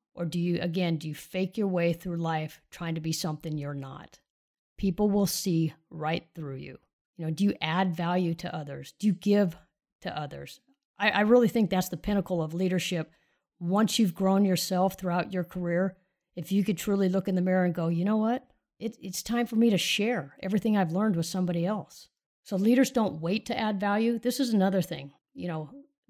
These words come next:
this happened to me a couple times during my career where I would have to go ask somebody, "Hey, how did you do that? How'd you get to where you are?" And that's okay to do that. But guess what leaders do? Leaders recognize that in somebody and they reach out to them and they say, "Hey, you know what?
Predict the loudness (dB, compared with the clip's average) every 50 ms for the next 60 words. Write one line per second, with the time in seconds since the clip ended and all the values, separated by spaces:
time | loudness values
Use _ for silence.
0 | -12 -4 -2 -2 2 2 2 2 2 0 -2 -2 -2 -2 -2 -2 0 0 -2 -2
1 | -4 -8 _ -4 -4 -4 -4 -4 -8 -6 -6 -4 -4 -6 -6 -4 -4 -2 -2 -2
2 | -2 -2 -4 -6 -8 -10 -12 -8 -6 -4 -2 -2 -2 -4 -6 _ _ _ _ _
3 | _ -6 -4 0 0 0 0 2 4 4 4 6 6 4 2 2 0 -2 0 2
4 | 0 0 -2 -2 -2 0 0 0 -2 -6 -10 -16 -14 -6 -2 0 0 0 0 -2
5 | -2 -2 0 2 4 2 4 4 4 4 4 4 4 4 4 2 0 2 4 4
6 | 6 6 6 4 4 2 2 2 2 2 2 2 0 0 -2 -2 -4 -2 2 4
7 | 4 4 4 4 2 2 2 2 2 0 -2 -4 -6 0 2 4 4 4 4 2
8 | 0 0 0 -2 0 0 0 0 0 2 2 4 4 2 0 -2 _ _ _ _
9 | _ _ _ _ -8 -6 4 6 6 6 6 2 2 2 4 4 4 6 6 4
10 | 2 2 -2 -8 -10 -10 -12 _ _ _ -4 0 2 6 6 6 4 4 0 -2
11 | -2 -2 0 0 2 4 4 4 2 -2 -2 -2 -4 -4 -2 0 -2 -2 0 -2
12 | -2 -2 -2 -2 -2 -2 -4 -4 -4 -6 -4 -2 0 2 2 4 4 4 2 0
13 | 0 -2 -2 -2 -2 -4 -6 -2 0 2 2 2 0 0 -2 -4 -6 -4 -4 -4
14 | -6 -4 -2 0 0 2 2 2 2 2 2 0 0 0 0 -2 -2 _